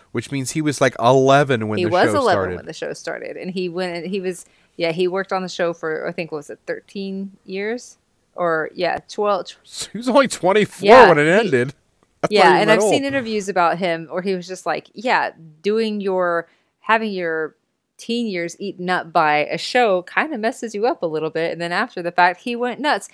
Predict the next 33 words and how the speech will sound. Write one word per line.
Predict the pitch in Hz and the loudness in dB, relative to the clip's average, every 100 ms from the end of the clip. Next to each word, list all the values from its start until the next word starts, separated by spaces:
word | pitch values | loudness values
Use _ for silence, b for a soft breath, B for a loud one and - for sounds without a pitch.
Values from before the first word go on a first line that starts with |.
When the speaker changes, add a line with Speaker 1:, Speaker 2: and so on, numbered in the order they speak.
| B B - | B B -2
Speaker 2:
And | 226 226 | -2 0
then | 220 | -4
in | 214 | -6
two | 208 254 | -8 -10
thousand | 247 233 226 208 190 | -4 -2 -2 -6 -14
six, | - 320 294 220 | -8 -6 -4 -6
I | |
believe, | 185 185 180 233 254 B B B | -4 -4 -4 -4 -6 B B B
he | 302 | -6
went | 262 214 | -4 -2
on | 196 196 | -4 -6
to | - | -10
film | 208 202 196 196 | -8 -4 -4 -4
and | 196 | -4
release | 196 196 220 - _ _ - | -4 -4 -6 -8 _ _ -2
a | 254 | -2
sex | 247 294 285 - | -2 -4 -4 -8
tape | - 170 180 _ | -12 -8 -8 _
called | - 196 208 202 | -2 0 -2 -6
Screech, | - - 285 214 - - _ _ _ _ _ _ | -10 -6 -6 -6 -12 -16 _ _ _ _ _ _
<laughs> | - - - | -10 -8 -10
Saved | 196 233 220 - | -4 0 0 2
by | 220 208 | 6 6
the | 247 | 6
Smell. | 349 - 285 247 277 - - - | 4 0 2 6 8 6 -2 -12
<laughs> | - - - - - _ _ _ _ _ _ _ _ _ _ _ _ _ _ _ _ _ - 659 587 - _ _ _ _ _ _ _ _ _ _ _ _ _ _ _ _ _ _ _ _ _ _ _ - B B B - | -16 -16 -12 -12 -12 _ _ _ _ _ _ _ _ _ _ _ _ _ _ _ _ _ 2 6 6 2 _ _ _ _ _ _ _ _ _ _ _ _ _ _ _ _ _ _ _ _ _ _ _ -8 B B B 2
You | 392 | 4
can | 392 381 | 4 2
say | - 330 320 311 | 2 2 2 0
anything | 320 311 269 240 | 0 -2 -2 -2
whenever | 233 233 240 254 | -4 -6 -6 -4
you're | 247 240 | -6 -6
ready, | 240 226 233 - | -6 -6 -6 -8